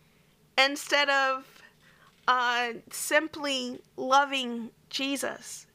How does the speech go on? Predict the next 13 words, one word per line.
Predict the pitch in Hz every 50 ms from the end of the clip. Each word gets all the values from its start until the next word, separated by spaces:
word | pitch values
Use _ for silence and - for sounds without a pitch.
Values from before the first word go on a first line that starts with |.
| _ _ _ _ _ _ _ _ -
and | 262 254
a | 247 254
little | 262 277 277 277 269
law | 269 262 254 254 247
abolish | 247 - - - - - - - - - - - - - _ _ _ _ _ _ -
in | 247
the | 226 220 214
eyes | 202 226 233 233 233 233 247
of | 226 220
the | 214 214
big | 220 - 247 240 226 220 -
C | - - 240 226 226
C | - - 240 220 - - - 233